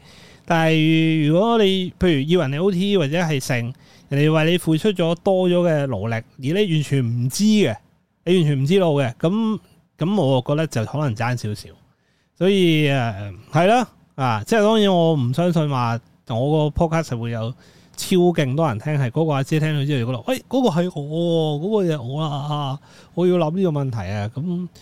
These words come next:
我甚至乎呢一刻都唔係好記得嗰個阿姐個外觀係點啦。咁但係，即係，係啦，再次呼籲大家去捐血同埋思考各樣嘅問題啦。咁啊，嗱，如果你上紅十字會捐血中心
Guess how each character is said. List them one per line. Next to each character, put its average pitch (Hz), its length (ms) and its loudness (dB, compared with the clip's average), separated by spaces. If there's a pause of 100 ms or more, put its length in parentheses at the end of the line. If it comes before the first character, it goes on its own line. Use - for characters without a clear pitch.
(220)
我 180 100 2
甚 180 140 2
至 175 80 4
乎 135 100 2
呢 180 100 2
一 220 80 4
刻 190 260 -2
都 208 160 2
唔 104 340 -4
係 107 280 -2
好 147 220 -2
記 135 160 0
得 143 120 -2
嗰 - 60 -16
個 147 80 0
阿 135 120 0
姐 135 240 -4
個 104 140 -2
外 98 240 -6
觀 117 260 -4
係 104 140 -6
點 87 240 -16
啦。 90 160 -16
咁 147 60 -6
但 135 160 0
係， 95 40 -10 (880)
即 - 100 -2
係， 120 220 0
係 120 120 0
啦， 185 180 2 (420)
再 156 180 0
次 160 140 2
呼 180 200 2
籲 151 140 2
大 127 140 -2
家 151 260 2
去 131 560 2
捐 170 160 4
血 147 120 2
同 113 100 -6
埋 101 180 -8
思 - 200 -2
考 127 420 0
各 143 100 0
樣 107 380 -2
嘅 104 200 -4
問 101 200 -6
題 101 180 -8
啦。 127 80 -4
咁 156 160 -2
啊， 139 220 0
嗱， 117 180 -2
如 135 100 -2
果 214 60 4
你 196 80 4
上 156 240 -2
紅 131 180 -8
十 143 80 -12
字 143 120 -8
會 180 400 -4
捐 190 180 -4
血 175 80 -2
中 180 180 -4
心 175 100 -4